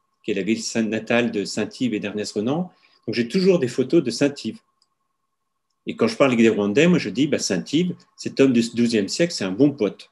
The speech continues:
C'est super, un super copain. L'Église en a fait un saint. Et donc, j'explique que moi, je parle à Saint-Yves. Moi, il m'aide. Euh, Saint-Yves, il, il rendait justice dans l'amour. Et là, pareil, quand on dit ça en cercle restreint, un peu détendu, qu'on connaît un peu les gens, ils me disent, «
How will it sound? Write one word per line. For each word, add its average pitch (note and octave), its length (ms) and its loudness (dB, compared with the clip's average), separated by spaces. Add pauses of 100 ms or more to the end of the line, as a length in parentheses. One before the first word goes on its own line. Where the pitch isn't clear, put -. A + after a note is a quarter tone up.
(120)
C'est - 160 -14
super, - 240 -4
un - 40 -8
super B2 280 -2
copain. A2+ 320 -2
L'Église A#2 340 -2
en G#2 60 -4
a G#2 60 -6
fait - 160 -6
un G#2+ 100 -2
saint. F#2+ 340 -6 (1160)
Et F#2+ 100 -8
donc, C#3+ 200 6
j'explique F#3 360 0
que - 60 6
moi, C3+ 160 6
je C#3 100 -2
parle E3 260 0
à D3 60 0
Saint-Yves. G#3 540 -2 (180)
Moi, A2 120 0
il B2+ 100 4
m'aide. C3+ 320 2 (580)
Euh, F2+ 140 -2
Saint-Yves, D#3 480 0
il, A2 280 -4
il B2 120 -2
rendait A#2 500 4
justice C#3 480 -2
dans D3+ 140 4
l'amour. C#3 520 6 (440)
Et G2+ 80 -6
là, C#3 160 6
pareil, C3+ 560 2
quand A#2 180 -6
on B2 60 -2
dit A2+ 160 -4
ça C3+ 340 2
en A2 40 -2
cercle - 340 -4
restreint, C#3 640 -2
un - 20 -2
peu A2+ 160 -4
détendu, G#2+ 600 -2
qu'on A2+ 140 -6
connaît A2 200 -4
un G#2 60 -2
peu - 100 -8
les G2 140 -2
gens, D3+ 160 -2
ils C#3+ 40 0
me A#2+ 40 0
disent, « C#3+ 180 -2